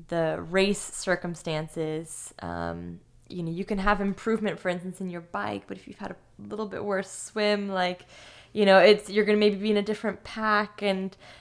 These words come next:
maybe your run is improving and your bike is improve-, you know, but, like, maybe the bike was worse, so your legs were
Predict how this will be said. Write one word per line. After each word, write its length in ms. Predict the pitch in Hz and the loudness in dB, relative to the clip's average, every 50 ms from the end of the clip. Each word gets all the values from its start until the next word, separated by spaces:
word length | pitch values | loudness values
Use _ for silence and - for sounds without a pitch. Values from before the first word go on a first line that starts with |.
| - - | -12 -2
maybe 220 | - 220 220 208 220 | 2 2 2 2 4
your 240 | 202 208 214 208 | 4 6 6 6
run 340 | 208 190 185 202 202 208 208 | 6 6 6 6 6 8 8
is 140 | 214 214 208 | 6 4 4
improving 880 | 214 208 202 - - 226 214 214 196 208 202 196 190 190 190 190 185 - | 2 0 0 0 -2 0 0 0 0 0 0 0 0 -2 -4 -4 -6 -6
and 500 | - - 185 180 180 180 180 180 180 170 180 | -4 -2 -2 -2 -4 -4 -8 -10 -10 -12 -8
your 200 | 180 190 190 180 | -2 0 0 2
bike 280 | 185 196 196 208 208 | 4 6 4 4 4
is 140 | - 208 190 | 0 -2 -2
improve-, 420 | 202 196 196 - - 208 208 190 185 - | -2 -2 -2 -2 0 0 0 0 -2 -2
you 100 | 196 196 | 2 4
know, 120 | 190 185 | 6 6
but, 200 | 175 185 175 - | 6 4 4 4
like, 160 | 143 170 - | 4 2 2
maybe 180 | - 185 180 180 | 0 -6 -6 -6
the 60 | 175 180 | -6 -6
bike 320 | - - - - - - | -2 -2 -2 -2 -2 -2
was 140 | 214 208 185 | -4 -4 0
worse, 300 | 185 196 190 196 190 - | 2 4 4 4 4 2
so 80 | - | -2
your 180 | 190 185 170 170 | -4 -2 -2 0
legs 260 | 175 175 175 180 170 | 2 2 0 0 -2
were 140 | 185 185 | -8 -10